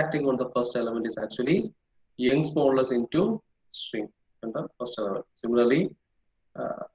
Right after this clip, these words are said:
stress acting on the second element is equal to Young's modulus into strain for the second element. രണ്ടും സബ്സ്റ്റിറ്റ്യൂട്ട് ചെയ്യുക, get the values for stresses. ഓക്കെ, so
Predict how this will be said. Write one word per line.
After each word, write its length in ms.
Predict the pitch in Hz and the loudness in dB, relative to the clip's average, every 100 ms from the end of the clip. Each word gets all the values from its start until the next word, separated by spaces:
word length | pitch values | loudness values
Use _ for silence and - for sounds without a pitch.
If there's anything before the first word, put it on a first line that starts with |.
| _ _ - | _ _ -12
stress 260 | - 139 139 143 | 4 4 8 6
acting 200 | - 139 | 4 2
on 40 | 135 | 2
the 60 | 135 | 4
second 180 | 139 147 | 2 4
element 200 | 139 127 120 | 4 4 2
is 60 | 117 | 2
equal 160 | 120 139 | 0 2
to 40 | |
Young's 180 | 123 113 123 | 0 -2 -2
modulus 260 | 120 120 127 | 0 0 2
into 180 | 123 196 220 - _ _ _ _ - - | 2 2 0 -6 _ _ _ _ -12 -2
strain 280 | 135 139 165 - | 2 4 2 0
for 120 | 117 117 | -2 0
the 80 | 190 - | -2 -4
second 180 | - 101 98 | -6 -6 -8
element. 220 | 98 - _ 113 | -12 -16 _ -10
രണ്ടും 200 | 113 120 | -8 -6
സബ്സ്റ്റിറ്റ്യൂട്ട് 380 | 117 - 123 120 | -8 -4 -2 0
ചെയ്യുക, 180 | 120 156 190 - _ _ - - | 2 0 -2 -12 _ _ -20 -10
get 100 | 110 113 | -8 -6
the 60 | 110 | -4
values 220 | 107 110 - | -4 -6 -2
for 120 | 147 - - - | -2 -2 -6 -10
stresses. 400 | - 104 - - - - 131 | -6 -6 -8 -12 -12 0 0
ഓക്കെ, 140 | - - _ _ _ | 0 -14 _ _ _
so 60 | - | 0